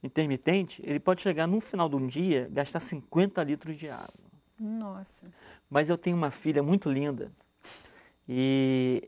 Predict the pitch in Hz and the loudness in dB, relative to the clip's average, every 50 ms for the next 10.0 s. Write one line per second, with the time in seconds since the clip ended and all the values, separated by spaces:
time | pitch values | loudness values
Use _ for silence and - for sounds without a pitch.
0 | - - 131 143 151 156 - - - 170 175 151 135 123 139 143 165 170 156 139 | -2 2 4 4 4 2 0 -2 -2 0 0 0 0 2 2 2 2 0 0 -2
1 | 127 127 - - 165 160 180 214 214 - - 185 180 170 151 127 117 113 - - | -4 -6 -6 0 4 6 8 8 6 4 0 -2 0 0 -2 -2 -2 -4 -4 -6
2 | - _ _ _ - _ _ _ _ _ - - 131 135 139 147 - _ - - | -12 _ _ _ -20 _ _ _ _ _ -6 -4 -4 -4 -4 -6 -14 _ -20 -20
3 | - - _ _ - - - 131 135 151 160 156 - 175 180 185 165 - 160 156 | -20 -20 _ _ -2 0 2 4 4 4 2 2 2 2 0 2 4 4 4 6
4 | 147 143 143 - 147 143 - 147 - - 139 139 139 135 - - - 135 143 160 | 6 4 4 4 2 2 2 0 0 0 0 0 0 -2 -2 -2 2 2 4 4
5 | 156 143 - - 143 139 135 143 139 - - _ - 175 180 170 139 - - - | 4 2 2 2 2 2 2 2 0 -2 2 _ 10 10 10 10 8 2 -4 4
6 | 214 190 196 180 135 135 - - - - - _ - - - - - _ _ - | 8 8 8 8 6 0 -8 -10 -14 -14 -16 _ -20 -20 -20 -20 -20 _ _ 6
7 | 170 190 185 - - 254 277 403 392 - - - 220 180 165 196 220 254 240 226 | 6 6 4 2 2 2 2 2 0 0 2 4 4 6 6 6 6 6 4 4
8 | 226 254 277 - - - - - 302 247 240 226 247 233 - - - - - 233 | 4 2 0 -2 -2 2 4 4 4 4 4 2 0 -2 -2 0 0 0 0 -2
9 | 285 - 294 269 240 190 147 151 165 165 - - - - - - - 135 151 175 | -4 -4 -2 0 2 2 2 2 0 -2 -4 -10 -20 -20 -20 -10 -4 -2 -2 -2